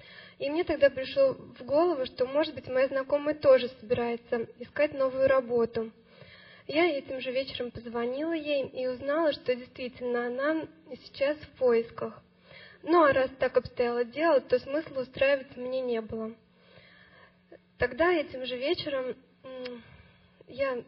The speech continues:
встала на колени и просто попросила Бога о том, чтобы Он позаботился обо мне. На следующее утро я снова помолилась, и после обеда зазвонил телефон.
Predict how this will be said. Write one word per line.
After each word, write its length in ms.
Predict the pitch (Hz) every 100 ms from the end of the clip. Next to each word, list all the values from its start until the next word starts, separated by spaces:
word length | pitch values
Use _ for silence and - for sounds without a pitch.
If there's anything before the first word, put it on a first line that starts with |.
| -
встала 340 | - - 247
на 120 | 240
колени 520 | 240 233 254 339 294 240
и 40 |
просто 300 | - 320 349
попросила 580 | 247 214 240 - 285 277
Бога 400 | 226 233 226 226
о 40 | 226
том, 220 | 262 294
чтобы 320 | - 233 233
Он 140 | 254
позаботился 800 | 262 - 247 233 226 226 226 -
обо 180 | 220 220
мне. 320 | 233 233 226 220 _ _ - - - - -
На 140 | 269
следующее 560 | 285 349 311 269 - 254
утро 400 | 240 - 233 - - _ _ _ -
я 200 | 254 247
снова 320 | 254 269 330
помолилась, 680 | 320 311 302 302 302 285 277 - - _ - - -
и 100 | -
после 440 | 262 320 359 277 254
обеда 580 | 240 262 330 285 269 - -
зазвонил 540 | 247 254 240 247 269 285
телефон. 760 | - 285 269 - 233 226